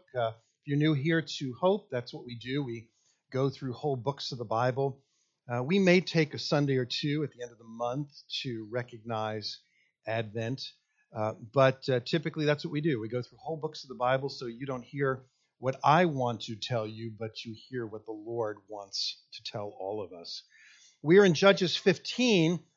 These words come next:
That's if you're using the Blue Church Bibles, page two hundred and seventy-two. This chapter, these events are so strange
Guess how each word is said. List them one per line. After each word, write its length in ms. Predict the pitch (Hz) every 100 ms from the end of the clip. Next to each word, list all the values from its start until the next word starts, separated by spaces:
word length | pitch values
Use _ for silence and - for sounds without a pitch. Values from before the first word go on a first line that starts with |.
| -
That's 320 | 156 156 185
if 140 | 160
you're 80 | 160
using 360 | 143 160 160 143
the 60 |
Blue 200 | 123 147
Church 320 | 147 160 135 -
Bibles, 540 | 127 127 123 120 - -
page 220 | 120 -
two 200 | - 160
hundred 280 | 139 131 113
and 100 | 104
seventy-two. 840 | - 127 120 104 104 156 151 175 - _ _ _ _
This 200 | 139 202
chapter, 720 | - - 185 165 - 156 165 - _ _ _ _ _ - - 113
these 320 | 165 226 185
events 840 | 165 117 160 147 117 - - - _ _ _
are 200 | 123 131
so 440 | - - - 208 247
strange 840 | - - 170 131 113 113 135 -